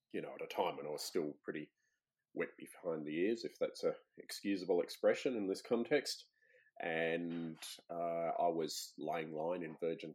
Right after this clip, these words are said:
Cave where nobody had ever been before. And that's one of the best things about cave diving is, or caving generally,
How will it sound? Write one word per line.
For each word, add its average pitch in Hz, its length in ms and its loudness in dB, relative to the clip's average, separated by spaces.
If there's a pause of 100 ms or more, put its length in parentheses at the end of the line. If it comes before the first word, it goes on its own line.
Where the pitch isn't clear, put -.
Cave 85 260 0
where 82 140 -8
nobody 80 300 -6
had 76 80 -4
ever 78 240 -4
been 78 220 -4
before. 78 440 0 (280)
And 78 480 -10 (100)
that's 101 280 -2
one 82 120 -2
of 65 60 -6
the - 180 -8
best - 220 -2
things 71 220 -6
about 69 320 -6
cave 67 280 -6
diving 71 500 -4 (160)
is, 69 340 -8
or - 100 -4 (120)
caving 71 360 -4 (120)
generally, 67 520 -4